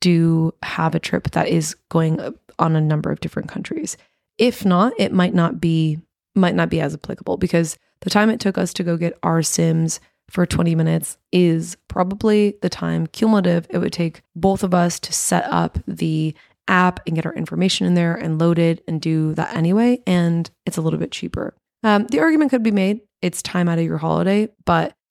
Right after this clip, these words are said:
you're walking around anyway. You just pop in. And to be honest, it was a really nice break from a really hot day going to get it set up. So all,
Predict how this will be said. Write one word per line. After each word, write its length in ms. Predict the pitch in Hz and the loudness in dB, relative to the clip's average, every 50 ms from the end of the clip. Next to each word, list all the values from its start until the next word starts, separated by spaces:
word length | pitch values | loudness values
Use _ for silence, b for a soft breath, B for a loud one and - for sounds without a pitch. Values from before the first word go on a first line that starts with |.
| _ _ | _ _
you're 120 | 214 220 | 2 2
walking 220 | 208 202 185 185 190 | 2 2 0 0 0
around 240 | 185 170 170 156 | 0 0 0 0
anyway. 480 | 156 160 160 160 160 - 160 160 165 - _ _ | 0 -2 0 0 0 0 0 -2 -4 -6 _ _
You 80 | - 190 | -4 0
just 220 | 180 196 185 - | 0 0 0 0
pop 200 | - - 170 - | -2 -4 -2 -2
in. 180 | 165 170 165 170 | 0 0 0 -2
And 360 | - 180 180 175 170 165 170 - | 0 0 2 2 2 2 -2 -4
to 80 | - | -2
be 100 | - 202 | 0 2
honest, 320 | 196 185 180 175 170 - - _ _ _ _ _ _ _ - | 2 2 2 0 -2 -4 -8 _ _ _ _ _ _ _ 0
it 160 | 185 - - | 0 2 2
was 160 | 175 175 - | 2 2 2
a 60 | 170 165 | 0 -2
really 380 | 160 165 170 190 185 190 185 | -2 -2 0 2 4 4 4
nice 280 | 180 170 165 165 160 - | 4 2 2 0 -2 -4
break 320 | - - 165 156 - - | -4 -4 -4 -4 -4 -6
from 400 | _ - - 160 165 - - - - | _ -4 -4 -2 -2 -2 -4 -6 -6
a 100 | - - | -6 -6
really 200 | - 165 165 160 | -4 -2 -2 -4
hot 280 | 143 151 - - - | -4 -6 -8 -10 -8
day 400 | - - - - - 160 - - _ _ - | -6 -6 -6 -6 -6 -8 -8 -12 _ _ -6
going 140 | - 160 | -4 -4
to 60 | 151 - | -4 -4
get 120 | 165 160 | -4 -6
it 80 | - - | -6 -6
set 140 | - 180 | -4 0
up. 160 | 190 247 262 - | 0 0 0 -2
So 440 | - - 175 165 165 160 160 170 185 - _ _ _ _ | -2 0 0 2 2 0 -2 -4 -8 -14 _ _ _ _
all, 600 | - 185 185 180 185 180 180 180 180 175 180 - | 0 2 4 4 4 4 2 2 0 -2 -4 -10